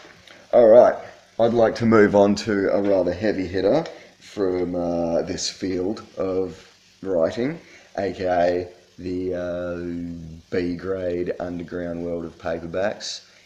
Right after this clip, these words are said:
and all that Pulp Fiction type kind of stuff. It's not fucking John Travolta and Samuel L Jackson, thank you very much. Here we got Guy N. Smith,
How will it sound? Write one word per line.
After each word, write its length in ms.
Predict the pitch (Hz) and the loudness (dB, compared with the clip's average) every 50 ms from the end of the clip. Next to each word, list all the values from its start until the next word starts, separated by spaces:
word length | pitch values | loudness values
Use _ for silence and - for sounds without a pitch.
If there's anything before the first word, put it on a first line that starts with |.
| _ _ | _ _
and 100 | - 98 | -8 -6
all 100 | 101 90 | -4 -4
that 340 | 92 90 87 - - - - - | -2 -4 -4 -6 -6 -14 -20 -20
Pulp 340 | - - 95 95 92 - - | -10 -4 -2 -2 -2 -4 -8
Fiction 640 | - - - - - - - 101 98 98 95 95 | -10 -10 -10 -10 -8 -12 -10 -10 -8 -8 -10 -10
type 320 | 90 - 98 92 90 - - | -10 -8 -6 -6 -6 -8 -8
kind 260 | - 101 95 98 98 | -6 -6 -6 -4 -6
of 80 | 95 90 | -8 -6
stuff. 440 | - - 107 123 131 - - - - - - - - - - - - - - - _ | 0 2 2 2 2 0 -8 -18 -20 -20 -20 -20 -20 -20 -20 -20 -20 -20 -20 -18 _
It's 200 | - 85 - - | -12 -12 -8 -4
not 300 | 104 104 110 101 - - | 0 0 0 0 0 -4
fucking 520 | - - - 107 92 - - 98 98 98 87 | -10 -6 -4 -4 -4 -4 -8 -10 -10 -8 -6
John 260 | 98 98 92 92 92 | -4 -4 -4 -4 -6
Travolta 640 | - - 101 85 90 90 90 90 87 95 107 107 104 | -8 -8 -6 -2 -2 -2 -2 -2 -4 -6 -6 -6 -6
and 100 | 98 90 | -6 -6
Samuel 440 | - - 95 92 95 92 92 92 | -4 -4 -4 -4 -4 -2 -2 -2
L 120 | 92 90 92 | -2 -2 -2
Jackson, 480 | 92 95 95 92 - - 107 101 101 | 0 -2 -2 -2 -2 -6 -10 -10 -8
thank 260 | 95 101 101 98 - - | -8 -8 -10 -10 -10 -10
you 80 | 107 | -8
very 240 | 95 101 101 101 101 | -6 -4 -2 -2 -2
much. 340 | 101 110 139 147 - - - - - - - - - - - _ - - - - - - - - - - - - - _ _ - _ _ _ - - - - | -2 -4 -4 -6 -8 -14 -20 -20 -20 -20 -20 -20 -20 -20 -20 _ -12 -10 -10 -10 -10 -12 -16 -18 -20 -20 -20 -20 -20 _ _ -20 _ _ _ -20 -20 -14 -6
Here 100 | - 107 | -2 0
we 120 | 110 110 - | 2 2 2
got 320 | - 107 95 92 - - - - - - - _ _ _ _ - - - - - - - - _ _ - - - - - - | 2 2 4 4 2 -2 -4 -12 -20 -20 -20 _ _ _ _ -8 -8 -8 -8 -12 -18 -20 -20 _ _ -12 -12 -12 -12 -8 0
Guy 380 | - 113 107 107 110 104 101 | 2 4 4 4 4 4 4
N. 260 | 101 101 98 98 95 98 | 4 2 0 -2 -4 -6
Smith, 540 | - - 107 101 98 90 92 - - - | -6 -6 -4 -4 -4 -6 -8 -10 -16 -20